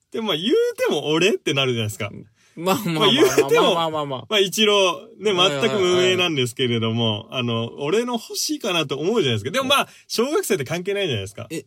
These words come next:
Speaker 2: もしかして。
Speaker 1: いやいや、まあ、あの、多分、い-、やっとも言えないからね。
Speaker 2: うん。
Speaker 1: いや、そんな偉そうには書いてないよ。俺のでいいのってちゃんと確認をして、一人一人。
Speaker 2: え、ち-、長蛇の列。
Speaker 1: いや、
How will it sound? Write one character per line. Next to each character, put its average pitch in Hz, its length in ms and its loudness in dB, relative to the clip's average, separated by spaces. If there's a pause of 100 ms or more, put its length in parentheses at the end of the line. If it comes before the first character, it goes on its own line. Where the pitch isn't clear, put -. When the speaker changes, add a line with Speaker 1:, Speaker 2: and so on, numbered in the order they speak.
(140)
Speaker 2:
も 147 120 -6
し - 80 -8
か 127 100 -8
し 110 60 -12
て。 95 280 -12
Speaker 1:
い 208 160 -2
や 262 120 6
い - 20 6
や、 254 120 4
ま 254 180 4
あ、 202 80 0 (520)
あ 196 120 4
の、 165 200 0
多 208 180 4
分、 196 100 4 (200)
い-、 180 360 2
や 214 180 4
っ 220 40 -6
と 220 180 -2
も 165 140 2
言 139 160 2
え - 20 -2
な 151 100 0
い 151 80 0
か 123 120 -4
ら 101 120 -4
ね。 156 260 -6
Speaker 2:
う - 80 -10
ん。 135 380 -6 (140)
Speaker 1:
い 180 100 -4
や、 180 80 2
そ 202 120 0
ん 233 60 -2
な 240 220 0
偉 185 240 2
そ 302 140 -2
う - 20 -4
に 247 60 0
は 175 80 0
書 160 100 0
い 156 80 -2
て 139 100 -4
な 123 140 0
い 110 60 -2
よ。 123 240 -4
俺 196 160 2
の 294 160 0
で 170 80 4
い 196 120 0
い 202 40 -2
の - 140 -2
っ - 20 -10
て - 180 -6
ち 135 80 -6
ゃ 139 60 -2
ん 135 40 -8
と 135 80 -6
確 135 260 -4
認 160 260 -6
を 156 80 -6
し 147 100 -12
て、 151 300 -2
一 - 200 -6
人 143 120 -6
一 - 60 -12 (120)
人。 113 180 -6 (160)
Speaker 2:
え、 - 60 -20
ち-、 - 180 -14
長 165 220 -4
蛇 127 140 -4
の 120 80 -2
列。 113 260 -4
Speaker 1:
い 95 140 -4
や、 202 80 2